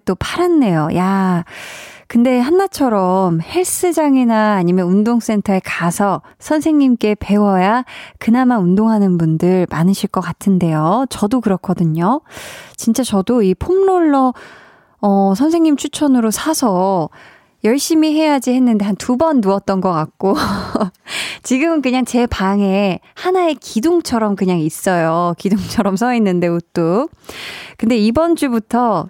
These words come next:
실내 체육시설 이용이 가능해져서 또 볼륨 가족들 중에도 오랜만에 운동하신 분들 많으시죠? 어떠세요? 홍서영님, "이거 완전 제 이야기 같아요. 유유유,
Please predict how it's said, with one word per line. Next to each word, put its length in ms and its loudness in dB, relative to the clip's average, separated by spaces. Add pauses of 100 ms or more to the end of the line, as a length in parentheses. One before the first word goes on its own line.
실내 380 0
체육시설 640 -2
이용이 360 2
가능해져서 840 0
또 180 -4
볼륨 340 0
가족들 500 -2
중에도 680 0 (380)
오랜만에 440 2
운동하신 680 2
분들 500 2
많으시죠? 760 0 (120)
어떠세요? 720 -2 (1120)
홍서영님, 1080 2 (480)
"이거 200 -2
완전 800 2
제 220 0
이야기 400 2
같아요. 580 -2 (100)
유유유, 600 2